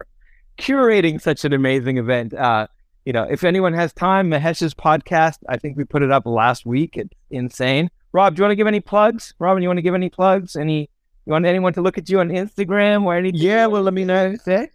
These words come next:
Speaker 2: uh, yes, I have a social media presence. I'm on
Speaker 1: <laughs>
Speaker 2: Facebook. I'm on Instagram at, at, at Robin Coupar,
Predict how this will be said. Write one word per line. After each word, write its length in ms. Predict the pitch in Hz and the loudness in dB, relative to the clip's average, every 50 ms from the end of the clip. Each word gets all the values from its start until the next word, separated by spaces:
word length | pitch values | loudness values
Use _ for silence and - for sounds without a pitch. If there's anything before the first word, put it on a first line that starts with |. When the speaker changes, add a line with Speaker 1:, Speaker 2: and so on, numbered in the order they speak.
| _ _ 240 - - 202 196 - - | _ _ -20 -20 -12 -12 -12 -10 -8
Speaker 2:
uh, 140 | 208 - - - | -10 -10 -10 -6
yes, 300 | - 170 190 208 185 - | -2 0 2 2 2 4
I 100 | 185 175 | 4 2
have 120 | 160 147 135 | 2 2 0
a 40 | 127 | -4
social 400 | - - 139 135 - - 127 123 | -2 0 0 0 0 -2 -6 -4
media 260 | 123 123 117 120 117 | -2 -2 -2 -2 -2
presence. 560 | - - - 120 117 107 110 170 165 - - | -2 0 0 2 2 0 0 -4 -4 -2 -2
I'm 160 | 120 113 113 | 0 0 0
on 80 | 113 107 | 0 -2
Speaker 1:
<laughs> 60 | 95 | -4
Speaker 2:
Facebook. 840 | - - - 131 120 120 113 - - - - 123 117 110 - - 113 | -6 -6 0 0 0 2 0 -4 -10 -10 -2 0 0 0 0 0 -2
I'm 120 | 107 104 | 0 0
on 100 | 107 110 | 0 0
Instagram 960 | 107 110 110 113 104 - - - 113 95 - 110 107 107 107 107 104 104 107 107 | 0 -2 -2 -4 -6 -8 -6 -6 -6 -4 -2 -2 0 0 0 0 0 0 -2 -4
at, 80 | - _ _ _ - | -6 _ _ _ -6
at, 200 | 117 107 107 - _ _ _ _ _ _ _ _ _ _ - | -4 -4 -4 -4 _ _ _ _ _ _ _ _ _ _ -2
at 180 | 127 127 127 - - - - | -2 -2 -2 -4 -8 -10 -6
Robin 600 | 113 104 120 117 117 107 117 117 110 113 107 - | -2 2 4 4 4 4 2 0 0 0 -4 -6
Coupar, 680 | - - - 131 120 - - 120 113 113 113 117 113 | -8 -8 -6 -6 -6 -4 0 0 2 2 2 0 -2